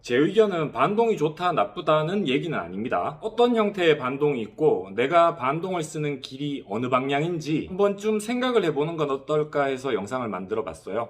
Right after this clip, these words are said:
먼저 반동은 나눠서 제 생각을 설명해 드리면, 축이 변형되는 반동이 있고요. 근육이 많이 늘어날 때 수축되려는 성질을 띤 신장 반사를 이용한 반동이 있고요.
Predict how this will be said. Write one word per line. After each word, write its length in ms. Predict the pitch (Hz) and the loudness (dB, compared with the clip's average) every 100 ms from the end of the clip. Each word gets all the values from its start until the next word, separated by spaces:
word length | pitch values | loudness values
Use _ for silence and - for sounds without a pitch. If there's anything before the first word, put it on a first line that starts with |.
| - | -6
먼저 280 | 107 139 156 | -4 -2 0
반동은 680 | 135 170 175 185 151 139 110 | 2 0 0 -2 -2 0 0
나눠서 420 | 110 165 190 156 | 2 0 -2 -2
제 100 | 117 | 0
생각을 460 | 139 147 151 131 | 0 2 0 0
설명해 420 | 127 139 135 135 127 | -4 -6 -4 -4 -6
드리면, 480 | 98 101 156 92 - | -8 -4 -4 -4 -8
축이 400 | - 302 311 311 | -6 0 2 2
변형되는 800 | 156 139 156 160 156 131 117 104 | 0 0 0 0 0 0 -2 -6
반동이 440 | 101 101 104 95 | -8 -6 -6 -6
있고요. 420 | 92 87 82 78 - - | -12 -12 -12 -12 -16 -4
근육이 480 | 151 214 240 226 | 0 2 2 2
많이 460 | 175 135 143 147 113 | 4 4 2 -2 -2
늘어날 500 | 139 175 170 117 - | -2 0 0 -2 0
때 360 | 196 247 226 - _ _ | 0 0 -2 -14 _ _
수축되려는 840 | - 220 - - - 151 135 131 | -12 -12 -10 -8 2 2 2 -2
성질을 540 | 131 139 131 131 120 | -6 -8 -4 -6 -6
띤 320 | 147 151 170 - | -6 -6 -8 -12
신장 560 | - 240 240 233 233 214 | -8 -4 2 2 2 0
반사를 520 | 139 151 165 156 113 | 0 0 -2 -2 -2
이용한 360 | 117 120 131 113 | -4 -2 -2 -2
반동이 380 | 98 104 107 87 | -4 -4 -6 -6
있고요. 520 | - 98 160 190 | -10 -4 -4 -6